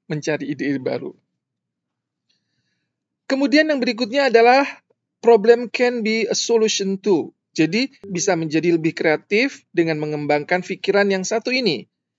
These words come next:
Masalah yang timbul bisa jadi juga merupakan solusi itu sendiri. Coba ingat cerita tentang si SpongeBob dan sepupunya. Lihatlah bagaimana si pembawa sial, yaitu sepupunya SpongeBob yang selalu merusak segala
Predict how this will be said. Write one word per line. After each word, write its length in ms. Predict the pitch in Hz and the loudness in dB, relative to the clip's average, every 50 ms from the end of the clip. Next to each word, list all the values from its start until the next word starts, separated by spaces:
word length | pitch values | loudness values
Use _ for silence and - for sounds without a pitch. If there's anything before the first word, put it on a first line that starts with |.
| _ _ _ _ _ _ _ _ | _ _ _ _ _ _ _ _
Masalah 400 | - 208 208 - - 233 226 214 | -4 -4 -2 -2 0 2 2 2
yang 160 | 214 208 202 | 2 0 -2
timbul 560 | 226 214 196 202 185 208 240 285 330 349 - _ _ | -4 -2 -2 0 0 0 2 2 0 -2 -4 _ _
bisa 240 | - 165 - 190 170 | -6 0 0 0 2
jadi 320 | 147 156 151 147 139 165 | 2 2 2 2 0 -4
juga 400 | 160 131 147 147 135 - - 240 240 240 | -6 -4 -6 -6 -4 -2 0 0 0 0
merupakan 480 | 202 160 - - 151 - - 185 190 - | -2 -8 -10 -10 -10 -8 -6 -6 -6 -2
solusi 480 | - 190 220 277 311 - - 294 214 | -2 0 0 0 0 0 0 -2 -2
itu 160 | 196 185 180 | -2 -4 -6
sendiri. 480 | - 196 185 147 147 139 131 123 123 - _ _ _ _ _ _ _ _ _ _ _ _ _ _ _ _ | -8 -6 -4 -4 -2 -2 -4 -6 -10 -14 _ _ _ _ _ _ _ _ _ _ _ _ _ _ _ _
Coba 220 | - 190 190 - | 0 2 2 4
ingat 380 | 190 208 202 190 170 135 - - | 4 2 2 2 0 -2 -4 -2
cerita 420 | - 170 170 170 - 180 175 170 | -2 0 0 0 2 2 2 2
tentang 480 | 175 180 156 156 - 170 170 175 170 165 | 2 -2 -4 -2 -2 -2 -2 -2 -4 -6
si 160 | - 190 180 | -4 -4 -4
SpongeBob 640 | 175 - - - 180 175 180 180 180 185 185 185 - | -4 -6 -2 -2 0 0 0 2 2 2 2 2 -2
dan 160 | 156 170 156 | -4 -4 -4
sepupunya. 640 | 160 - - - 170 160 170 175 170 156 131 120 - _ _ _ _ _ _ _ _ _ _ _ | -6 -8 -12 -12 -6 -4 -2 -2 0 -2 -4 -4 -8 _ _ _ _ _ _ _ _ _ _ _
Lihatlah 480 | - 156 143 156 160 - 214 208 165 143 | -4 -2 0 0 0 2 2 2 2 2
bagaimana 640 | 151 135 143 147 147 143 151 170 196 214 247 - _ _ _ _ _ _ _ _ _ _ _ | 0 -2 -2 -2 -2 -2 0 0 0 0 0 -2 _ _ _ _ _ _ _ _ _ _ _
si 180 | - - 208 - | -8 -6 -4 -2
pembawa 400 | - 214 196 185 180 180 175 170 | 0 0 0 2 2 2 2 2
sial, 560 | 165 - - 202 190 180 190 247 349 403 - _ - - - - _ _ _ | 0 0 0 2 4 4 4 4 2 -2 -6 _ -20 -20 -20 -20 _ _ _
yaitu 320 | - 165 143 156 - 185 170 | 0 0 2 2 0 -2 -2
sepupunya 560 | - - 170 - 170 156 175 170 165 165 156 | -2 -4 -4 -4 -4 -4 -4 -4 -4 -4 -6
SpongeBob 540 | - - 185 165 165 160 175 214 220 - 180 | -4 -2 -2 -2 0 2 2 2 2 0 -2
yang 160 | 180 160 151 | -4 -4 -4
selalu 300 | - 175 156 156 165 165 | -2 -2 0 0 0 -2
merusak 340 | 175 202 247 - - 254 - | -2 -2 -2 0 0 0 -2
segala 640 | - - 220 180 190 190 180 185 185 185 180 - | -4 -8 -4 0 2 2 4 4 2 0 -2 -6